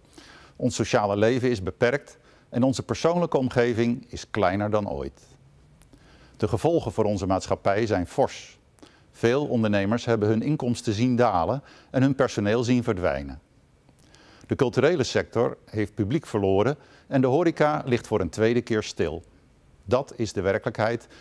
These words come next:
waar we nu mee te maken hebben. Als provincie willen we helpen waar we kunnen om de pijn van de coronacrisis te verzachten. Dat doen wij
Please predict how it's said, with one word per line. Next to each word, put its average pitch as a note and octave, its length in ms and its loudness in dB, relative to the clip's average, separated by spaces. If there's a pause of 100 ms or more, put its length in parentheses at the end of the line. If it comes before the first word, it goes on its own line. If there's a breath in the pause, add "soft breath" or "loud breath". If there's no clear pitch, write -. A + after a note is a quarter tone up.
(100)
waar G#2+ 180 0
we G#2+ 80 0
nu A2+ 200 2
mee A#2 160 2
te A2+ 120 -2
maken D2+ 380 -2
hebben. C#2+ 280 -8 (1000 loud breath)
Als A#2 200 0
provincie B2+ 680 2
willen G#2+ 240 0
we F#2+ 60 2
helpen A2 420 0
waar A2+ 180 0
we A#2+ 140 -2
kunnen G2+ 380 0 (320 soft breath)
om A2+ 180 0
de G2 100 0
pijn D3 560 -2
van A2 140 -2
de F#2+ 100 -4
coronacrisis A2+ 800 0
te G#2 100 -6
verzachten. - 560 -6 (840)
Dat F2 200 -2
doen A#2 180 2
wij C#3 300 2